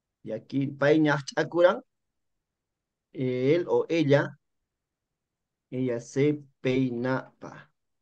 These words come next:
¿Ya? Y acá sería, "No canchis ñach'akuranchis", nosotros nos peinábamos.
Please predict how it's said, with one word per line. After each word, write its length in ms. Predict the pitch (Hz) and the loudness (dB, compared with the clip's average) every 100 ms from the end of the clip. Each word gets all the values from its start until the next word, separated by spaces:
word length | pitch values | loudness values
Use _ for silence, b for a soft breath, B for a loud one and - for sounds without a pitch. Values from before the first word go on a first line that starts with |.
| _ _ _ _ | _ _ _ _
¿Ya? 240 | - 143 - | -8 -8 -6
Y 40 | 110 | -10
acá 240 | 113 127 | -6 -6
sería, 400 | 131 120 127 123 | -6 -2 -2 -2
"No 300 | 117 117 123 | -4 -6 -8
canchis 420 | - 156 147 139 | -2 0 0 0
ñach'akuranchis", 720 | 139 139 135 143 147 151 185 170 | 0 2 2 2 2 2 0 -4
nosotros 960 | 117 117 131 139 139 180 220 226 - - | -4 -4 0 0 2 6 6 6 -8 -10
nos 760 | 113 117 131 156 202 - - _ _ _ | -6 2 6 6 6 0 -20 _ _ _
peinábamos. 760 | - 131 143 131 123 135 147 - | 0 2 4 2 2 2 2 -2